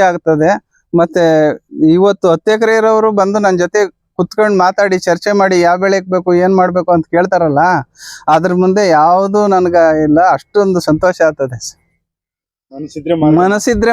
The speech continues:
Speaker 1: ಮಾರ್ಗ. ದುಡಿಮೆ ನಂಬಿ ಬದುಕು ಅಂತ ಹೇಳವ್ರೆ. ನಾವ್ ಏನ್ ದುಡಿಮೆ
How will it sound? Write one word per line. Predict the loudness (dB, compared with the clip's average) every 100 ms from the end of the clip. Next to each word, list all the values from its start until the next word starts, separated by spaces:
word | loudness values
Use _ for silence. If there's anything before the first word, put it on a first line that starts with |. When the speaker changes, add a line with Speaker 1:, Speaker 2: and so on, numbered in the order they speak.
| 2
Speaker 1:
ಮಾರ್ಗ. | 0 0 -2 -4 _ _ _ _ _ _ -2
ದುಡಿಮೆ | 0 2 0 0
ನಂಬಿ | 0 0 0 0
ಬದುಕು | 0 0 -2
ಅಂತ | 0 0
ಹೇಳವ್ರೆ. | 2 2 2 2 2
ನಾವ್ | 0 2 2
ಏನ್ | 0 0 0
ದುಡಿಮೆ | 0 0